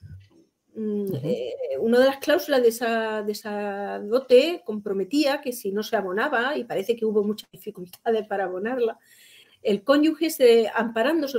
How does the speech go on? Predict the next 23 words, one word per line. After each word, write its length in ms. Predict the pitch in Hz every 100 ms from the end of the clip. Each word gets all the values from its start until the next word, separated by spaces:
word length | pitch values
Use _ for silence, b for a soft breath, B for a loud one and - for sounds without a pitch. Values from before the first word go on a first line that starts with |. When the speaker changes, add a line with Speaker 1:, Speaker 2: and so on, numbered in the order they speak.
| 226
Speaker 1:
a 40 |
Luis 140 | 247 247
catorce, 440 | 214 277 320 233
¿no? 180 | 214 311
En 440 | 233 214 196 185 - _ _ _ _ B B B B
una 220 | - 320
antigua 400 | 302 285 294 277
norma 280 | 277 339 277
del 180 | 233 214
derecho 840 | 220 247 247 254 247 233 220 214
francés 560 | 202 202 196 285 277 -
que 160 | 226
decía 280 | 202 - 262
que 120 | 254
lo 100 | 214
que 80 | 202
alguna 240 | 190 208 208
vez 160 | 220
había 220 | 202 202
sido 260 | 196 208 190
francés 320 | 180 165 220
era 120 | 196
francés, 440 | 175 - - 269